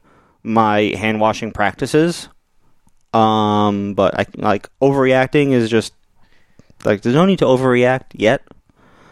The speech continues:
But do your due diligence. If you're, like, even if you're not sick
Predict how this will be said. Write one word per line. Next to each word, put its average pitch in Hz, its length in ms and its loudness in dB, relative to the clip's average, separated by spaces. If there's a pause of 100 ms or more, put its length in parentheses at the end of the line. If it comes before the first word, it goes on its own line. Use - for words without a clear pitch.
(300)
But 113 320 0 (840)
do 147 120 2
your 147 140 4
due 139 120 4
diligence. 90 640 -2
If - 160 0
you're, 131 140 -2 (220)
like, 127 260 -2 (160)
even 202 160 2
if 190 100 0
you're 175 100 2
not 160 200 4
sick 156 280 0